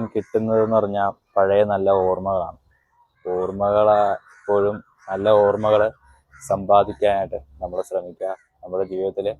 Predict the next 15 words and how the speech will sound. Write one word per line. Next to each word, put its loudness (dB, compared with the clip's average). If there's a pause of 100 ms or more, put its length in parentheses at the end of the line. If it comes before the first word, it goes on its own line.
(560)
നമുക്ക് -6
ബാക്കി 2 (120)
ഉണ്ടാകുന്നത് 2 (300)
നല്ല -12
നല്ല -6 (280)
ഓർമ്മകളാണ്. -12 (1200)
കഴിയുമെങ്കിൽ 0 (540)
ഇതുപോലെ 2
തന്നെ -4 (380)
നിങ്ങളും -4 (480)
നിങ്ങളുടെ -8
ഓർമ്മകൾ -10 (340)
മറ്റുള്ളവരോട് -8 (240)
പങ്കുവയ്ക്കുക. -14 (1500)
ആ, -4